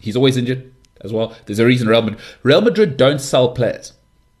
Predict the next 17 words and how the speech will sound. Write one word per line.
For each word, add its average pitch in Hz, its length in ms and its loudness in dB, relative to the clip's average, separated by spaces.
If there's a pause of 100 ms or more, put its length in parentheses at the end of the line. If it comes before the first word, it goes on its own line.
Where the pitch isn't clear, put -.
(600)
Real 127 160 2
Madrid 175 320 -2
only 147 280 -2
let 135 180 -4
you 120 60 -6
go 113 140 0
when 95 140 -6
you're 92 80 -10
done. 85 220 -12 (1600)
And 95 300 -4
what 117 140 0
happened 123 260 -2
this 110 160 -8
year 113 120 0
again? 95 360 -6 (560)
Injured 104 460 -6 (120)
again. 101 360 -6